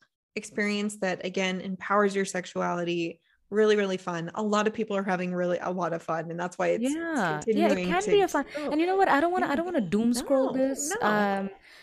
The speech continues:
Speaker 2: and I don't want, I mean, and that's, that's another thing that's, there's,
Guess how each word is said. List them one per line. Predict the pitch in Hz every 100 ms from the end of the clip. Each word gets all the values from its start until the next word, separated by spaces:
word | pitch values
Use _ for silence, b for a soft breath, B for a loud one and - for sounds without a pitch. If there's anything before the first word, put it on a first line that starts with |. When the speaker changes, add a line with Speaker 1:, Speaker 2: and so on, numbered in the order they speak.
| -
Speaker 2:
and | 220
I | -
don't | 254 262
want, | 262 226
I |
mean, | 233 226
and | 226 214
that's, | 226 -
that's | 214 240 277
another | 233 196 196
thing | - 185 180
that's, | 170 -
there's, | 247